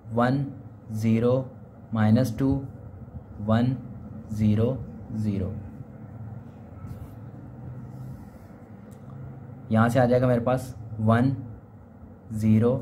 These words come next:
ज़ीरो, थ्री, माइनस टू and टू। तो ये आप देख सकते हैं यहाँ पर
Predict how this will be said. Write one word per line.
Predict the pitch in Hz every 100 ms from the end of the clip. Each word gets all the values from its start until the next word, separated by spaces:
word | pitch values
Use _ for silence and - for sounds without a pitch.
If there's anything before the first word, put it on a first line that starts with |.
| - - - - - - - - -
ज़ीरो, | 110 110 110 123 139 - - - - - - - - - - - -
थ्री, | 110 117 131 131 - - - - - - - - - - -
माइनस | 110 107 110 107
टू | 139 139 139 - - - 107
and | 107 117 143 - - - - - - -
टू। | 95 - - - - - - - - -
तो | 117
ये |
आप | 107
देख | 107 107
सकते | 110 -
हैं | 120
यहाँ | 120
पर | 143 151